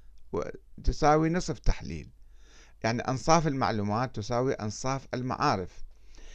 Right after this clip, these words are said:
إذ أن المشكلة"، وأرجو المعذرة من هذا المصطلح، إلا أنني مضطر لإطلاقه ونحته، ألا وهو ال-، سني شيعية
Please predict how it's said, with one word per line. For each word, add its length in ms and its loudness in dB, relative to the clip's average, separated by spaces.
إذ 180 4
أن 180 6
المشكلة"، 680 0
وأرجو 420 0
المعذرة 580 0
من 160 0
هذا 220 0
المصطلح، 680 -4
إلا 220 -2
أنني 280 -4
مضطر 480 -2
لإطلاقه 840 -2
ونحته، 800 2
ألا 180 6
وهو 460 2
ال-، 240 4
سني 500 2
شيعية 680 2